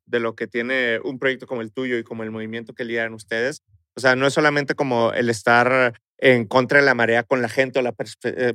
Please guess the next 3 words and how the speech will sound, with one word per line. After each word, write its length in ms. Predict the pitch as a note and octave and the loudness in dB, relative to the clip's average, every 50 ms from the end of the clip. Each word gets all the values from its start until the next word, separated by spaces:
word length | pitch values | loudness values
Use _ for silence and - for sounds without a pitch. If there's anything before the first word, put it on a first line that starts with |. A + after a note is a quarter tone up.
| - - | 0 0
percepción 600 | C3+ A2+ A2+ - A#2 G2+ - - B2 B2 B2 A#2 | 0 0 0 -2 -4 -4 -2 -2 -2 -2 -2 -4
pública 640 | G#2 C3 B2+ B2 B2 A2+ - C3+ B2 A#2 A2+ A2 G#2 - | -4 -4 -4 -2 -4 -2 2 2 4 4 2 0 -2 -4
constantemente, 760 | - A2+ A2+ - B2+ A#2+ A2+ B2 A#2+ B2+ C3 B2+ C3+ F#3+ | -8 -8 -4 -2 -2 -2 -2 -2 -2 -2 -2 0 0 -2